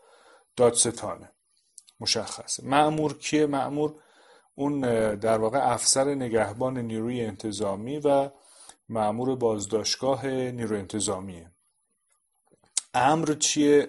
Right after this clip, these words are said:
امر بازداشت و نگهداری متهم هست تا فردا اول وقت اداری.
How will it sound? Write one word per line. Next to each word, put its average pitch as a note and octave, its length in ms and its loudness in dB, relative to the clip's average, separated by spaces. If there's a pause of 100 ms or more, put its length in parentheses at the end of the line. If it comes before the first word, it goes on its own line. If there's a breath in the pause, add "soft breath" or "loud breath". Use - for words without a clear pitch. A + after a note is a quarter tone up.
امر C#3+ 280 0
بازداشت B2 680 4
و C3+ 80 -2
نگهداری A#2 640 0
متهم A2+ 540 -6
هست D3 280 -6
تا B2 80 0
فردا G2+ 540 -2
اول A2 340 -4
وقت G#2+ 260 -10
اداری. F2 540 -10